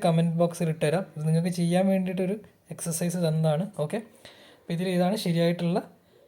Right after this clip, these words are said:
വാക്യം എന്നുള്ളത് കണ്ടുപിടിക്കുക നമ്മുടെ ഈ രണ്ട് റൂൾ വെച്ചിട്ട്. ഇനി അടുത്ത ചോദ്യം ഇതാണ്. ഇതും എന്താണ്, എല്ലാം കാണാൻ ഒരുപോലെ ഉണ്ടല്ലേ? പക്ഷെ നമ്മുടെ ഈ റൂൾ വെച്ചിട്ട് നിങ്ങൾ ഇതിൽ ഏറ്റവും, ഏ, ശരിയായിട്ടുള്ളത് ഏതാണെന്ന് കണ്ടുപിടിച്ചിട്ട് കമൻറ്റ് ചെയ്യുക. ഇനി രണ്ടാമത്തെ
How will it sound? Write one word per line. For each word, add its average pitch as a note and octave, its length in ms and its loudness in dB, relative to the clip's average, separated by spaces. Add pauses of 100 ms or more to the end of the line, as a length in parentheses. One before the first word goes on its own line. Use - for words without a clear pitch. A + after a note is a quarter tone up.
(120)
വാക്യം D#3+ 280 0
എന്നുള്ളത് D#3+ 300 2
കണ്ടുപിടിക്കുക D#3 440 0 (220)
നമ്മുടെ E3 240 2
ഈ - 100 6
രണ്ട് E3 240 2
റൂൾ E3 220 2
വെച്ചിട്ട്. C#3+ 300 -2 (200)
ഇനി E3+ 180 2
അടുത്ത E3 200 0 (100)
ചോദ്യം F3 260 2
ഇതാണ്. E3 220 4 (600)
ഇതും F#3+ 180 0 (260)
എന്താണ്, F3+ 300 4
എല്ലാം F3 280 4
കാണാൻ F#3 220 6
ഒരുപോലെ F3+ 320 4
ഉണ്ടല്ലേ? D#3+ 280 4 (240)
പക്ഷെ E3+ 220 -6
നമ്മുടെ E3+ 280 2
ഈ - 100 4
റൂൾ E3+ 160 2 (120)
വെച്ചിട്ട് F3+ 340 -4
നിങ്ങൾ F3 180 4 (440)
ഇതിൽ E3+ 140 -2 (100)
ഏറ്റവും, F3+ 260 -2 (140)
ഏ, E3 140 0 (100)
ശരിയായിട്ടുള്ളത് F3 640 2
ഏതാണെന്ന് E3+ 360 2
കണ്ടുപിടിച്ചിട്ട് D#3+ 580 0 (380)
കമൻറ്റ് D#3 300 0
ചെയ്യുക. E3+ 200 -2 (880)
ഇനി G#3+ 140 0 (460)
രണ്ടാമത്തെ F#3 420 2